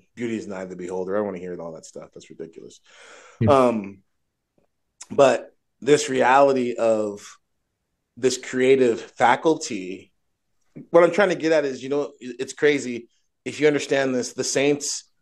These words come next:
Speaker 1: are fundamentally the most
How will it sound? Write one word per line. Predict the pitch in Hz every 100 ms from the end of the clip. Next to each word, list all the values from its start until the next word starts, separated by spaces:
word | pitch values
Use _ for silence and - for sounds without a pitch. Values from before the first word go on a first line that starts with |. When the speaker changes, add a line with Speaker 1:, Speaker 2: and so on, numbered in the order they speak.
| _ _
Speaker 1:
are | 123 117
fundamentally | - 139 127 123 127 127 127 113 110 104 101 _ _ _ _ _ _ _ _ - - _
the | 123 123
most | 120 120 117 110 - -